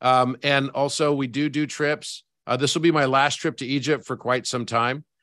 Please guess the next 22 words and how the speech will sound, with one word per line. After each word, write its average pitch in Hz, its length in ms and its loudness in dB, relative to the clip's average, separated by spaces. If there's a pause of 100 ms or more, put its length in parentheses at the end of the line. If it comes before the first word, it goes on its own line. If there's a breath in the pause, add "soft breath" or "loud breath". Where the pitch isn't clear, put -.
(200)
uh, 113 140 2
because 127 580 0
I'm 113 260 -2
now 135 380 2
feeling 147 280 0
like 131 200 0
I'm 123 140 -2
being 123 180 -2
called 131 320 0
to 113 80 -10
kind 123 160 -2
of 110 80 -4
go 117 80 -2
back 123 360 2
to 123 100 -6
some 135 180 -2
of 131 80 -2
these 110 140 0
other 123 240 0
ancient 120 400 -4
sites, 120 420 0
including, 120 520 -2